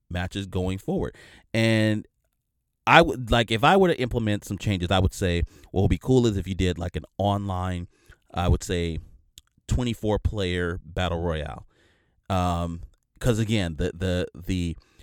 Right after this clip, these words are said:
the nexus of the game is that it's a destruction derby type of game. And, um, <clears throat> you know, if you, and maybe it could be a three strikes you're out type thing, because you need something to help build up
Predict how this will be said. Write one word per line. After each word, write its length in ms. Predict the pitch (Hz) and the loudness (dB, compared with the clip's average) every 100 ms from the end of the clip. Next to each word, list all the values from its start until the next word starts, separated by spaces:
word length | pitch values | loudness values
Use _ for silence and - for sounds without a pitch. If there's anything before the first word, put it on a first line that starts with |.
| _ _ _ _ | _ _ _ _
the 100 | 92 | -2
nexus 460 | 95 123 - 117 | 2 0 0 -2
of 100 | 101 | -2
the 60 | 92 | -2
game 340 | 82 90 85 - | -4 -4 -4 -4
is 200 | 82 85 | -6 -2
that 160 | 85 | -4
it's 100 | 82 | -4
a 60 | 90 | -4
destruction 640 | 87 - - 95 - 87 | -6 -6 -2 -2 -2 -4
derby 260 | 82 87 80 | 0 0 0
type 240 | - 80 | -2 -2
of 140 | 80 73 | -4 -8
game. 340 | 78 71 80 _ _ _ _ _ | -8 -8 -10 _ _ _ _ _
And, 460 | - 95 92 90 87 | -2 0 0 0 0
um, 440 | 87 85 82 80 - _ - | 0 0 -2 -6 -12 _ -2
<clears throat> 340 | 156 127 - | 0 0 -4
you 140 | 87 | -4
know, 180 | 90 85 | -2 -2
if 100 | 80 | -2
you, 140 | 92 92 - - - | -4 -6 -8 -12 -2
and 220 | 110 110 | -2 -2
maybe 380 | 107 117 143 139 | 0 2 4 0
it 180 | - 107 | -2 -4
could 140 | 107 | -2
be 160 | 98 92 | 0 -2
a 60 | |
three 360 | 82 _ - 95 | -4 _ -4 -2
strikes 420 | - - 87 - | -4 -4 -4 -4
you're 120 | - | -6
out 200 | 82 85 | -4 -6
type 240 | - 101 - | -2 -2 -2
thing, 340 | 113 110 110 107 _ _ - | -2 -2 -2 -8 _ _ -10
because 280 | 85 98 87 | 0 0 0
you 60 | |
need 280 | 92 107 101 | 0 0 -2
something 320 | - 95 95 | -2 -2 0
to 80 | 87 | 0
help 200 | 87 92 82 | 0 0 -4
build 280 | 82 90 90 | -2 -2 0
up 120 | 82 | -2